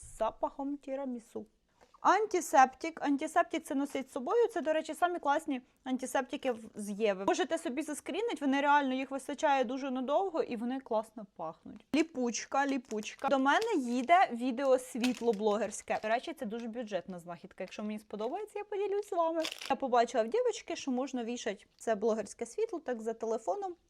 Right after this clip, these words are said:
на липучку, тому взяла собі запасну. Ось такий прекрасний крапс. Він дуже гарно виглядає на темному волосі. Я в дівчат побачила і собі, звісно ж, захотіла. Тоналич від Неверті. Мені розрекламувала його подружка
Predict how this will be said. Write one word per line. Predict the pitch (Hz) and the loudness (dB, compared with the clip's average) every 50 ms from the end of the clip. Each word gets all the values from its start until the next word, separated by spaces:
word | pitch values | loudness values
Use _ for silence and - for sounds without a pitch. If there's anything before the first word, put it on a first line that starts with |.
| _ - | _ -8
на | 208 214 240 | -4 -4 -2
липучку, | 262 247 220 233 - 170 - - _ - 196 | -2 -2 -2 -4 -8 -12 -14 -14 _ -16 -12
тому | - 190 208 233 | -8 -8 -6 -6
взяла | 254 247 233 196 190 214 | -6 -6 -4 -2 -2 -2
собі | 240 - 285 220 226 220 | -2 -4 -10 -10 -10 -8
запасну. | 214 214 214 - 208 - - - 175 175 - - - _ | -8 -8 -8 -8 -12 -12 -12 -14 -16 -14 -16 -20 -14 _
Ось | - 339 370 - | -6 -6 -6 -4
такий | - 330 302 - 294 | -8 -8 -6 -6 -8
прекрасний | 277 - 254 254 254 254 254 302 302 - 285 269 | -6 -6 -6 -6 -2 -2 -2 -2 -2 -4 -8 -8
крапс. | 262 - - 208 208 - - - - _ _ _ - - _ _ _ - | -6 -4 -4 -4 -4 -4 -8 -18 -20 _ _ _ -20 -20 _ _ _ -8
Він | 247 247 | -6 -4
дуже | 262 262 269 | -4 -2 -2
гарно | 277 262 262 254 254 247 226 | 4 6 6 6 6 4 -2
виглядає | 220 247 247 262 240 240 233 226 233 | -2 -2 -2 0 2 4 6 6 6
на | 226 226 240 | 4 2 -2
темному | 233 247 226 214 214 214 214 214 208 | -2 -2 -2 0 -2 -2 -4 -4 -2
волосі. | 220 226 247 294 453 440 - 359 | 0 0 0 0 -2 -4 -4 -4
Я | 320 | -4
в | 285 | -4
дівчат | 233 240 247 220 - 233 226 226 | -4 -6 -8 -6 -4 -6 -6 -6
побачила | _ 220 220 294 359 - - - 330 285 | _ -2 0 0 0 0 -4 -6 -6 -6
і | 277 | -6
собі, | - - 202 254 - | -8 -10 -12 -12 -8
звісно | - 269 240 254 262 - 269 254 | -8 -8 -8 -8 -10 -12 -12 -12
ж, | 240 247 | -10 -12
захотіла. | 233 214 233 247 - - - _ 359 415 415 _ _ - 302 349 415 392 320 277 285 294 302 302 302 302 302 302 - _ | -8 -6 -6 -8 -8 -10 -16 _ -18 -18 -18 _ _ -12 -10 -10 -10 -10 -10 -12 -12 -12 -14 -14 -12 -12 -14 -14 -16 _
Тоналич | _ 302 277 277 254 247 254 254 294 339 381 381 - - - | _ 8 8 8 8 8 10 10 10 10 8 4 0 -2 -4
від | 277 285 220 208 | -2 -2 -2 0
Неверті. | 220 220 202 202 196 202 202 202 - - 214 202 202 - | 0 2 2 4 4 2 0 -2 -4 -4 -4 -4 -2 -2
Мені | - 285 330 381 | -2 0 2 4
розрекламувала | 392 370 320 285 302 311 302 320 302 302 294 311 277 302 302 294 285 | 2 2 2 4 4 4 6 8 6 8 8 8 8 8 8 10 8
його | 254 240 233 262 269 247 | 8 6 6 6 4 2
подружка | - 226 220 233 311 392 453 - - - 381 | 4 2 2 4 4 2 2 2 6 6 6